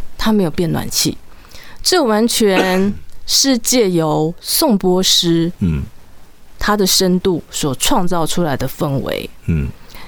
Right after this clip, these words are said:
Speaker 1: 因为我刚刚为什么要先提躺观这个部分？
Speaker 2: 嗯。
Speaker 1: 我想大家在那个时候心理上一定是很脆弱的。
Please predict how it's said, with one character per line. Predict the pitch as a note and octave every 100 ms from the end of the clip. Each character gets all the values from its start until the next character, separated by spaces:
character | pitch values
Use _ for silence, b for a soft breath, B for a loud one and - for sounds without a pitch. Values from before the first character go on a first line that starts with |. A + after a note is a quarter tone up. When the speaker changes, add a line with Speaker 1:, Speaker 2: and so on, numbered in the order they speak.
| B
Speaker 1:
因 | C#4+ D#4
为 | D4+ C4 A3+
我 | F#3 F#3
刚 | B3
刚 | C4+ C4
为 | B3
什 | F#3
么 | D#3
要 | E3+ F#3 F3
先 | - G3 F3+ F3+
提 | - D3 D3+ D#3
躺 | - - D3
观 | - E3
这 | E3+ E3+
个 | D3
部 | - D3
分？ | - D#3+
Speaker 2:
嗯。 |
Speaker 1:
我 | D#3
想 | - F#3 B2 - B B B B B B B B B - -
大 | -
家 | G#3 G#3
在 | G3+ A3 F#3+
那 | F#3
个 | E3
时 | -
候 | E3+
心 | - E3
理 | D#3+ B2+
上 | - D3+
一 | -
定 | - D3
是 | D3+
很 | D3+
脆 | - - D#3
弱 | - A#2 -
的。 | -